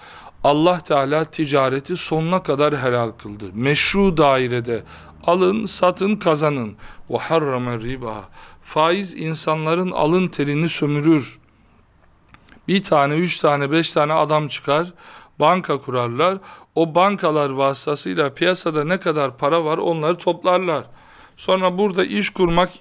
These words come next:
isteyen insanlar var, evlenmek isteyenler var. Onların para ihtiyacı var. Gelirler bankaya. Banka sizden topladığı parayı bu adamlara verir. Kendi durur, bunlar çalışır. Bir kısmı zarar eder,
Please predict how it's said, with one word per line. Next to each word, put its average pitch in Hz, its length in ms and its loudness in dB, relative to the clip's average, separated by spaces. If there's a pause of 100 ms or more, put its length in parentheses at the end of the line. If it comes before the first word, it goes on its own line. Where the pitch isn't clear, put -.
(160)
isteyen 160 380 2
insanlar 156 640 2
var, 147 220 0
evlenmek 170 640 2
isteyenler 160 580 0
var. 151 220 0
Onların 202 540 2
para 202 240 2
ihtiyacı 151 640 -2
var. 185 240 0 (340)
Gelirler 180 580 0
bankaya. 139 580 0 (440)
Banka 196 420 2
sizden 196 520 2
topladığı 147 640 -2
parayı 165 520 0
bu 208 120 2
adamlara 160 580 2
verir. 180 540 2 (320)
Kendi 143 420 -2
durur, 196 360 -2 (440)
bunlar 190 380 4
çalışır. 190 640 0 (400)
Bir 214 120 -2
kısmı 190 360 -4
zarar 160 340 2
eder, 156 400 2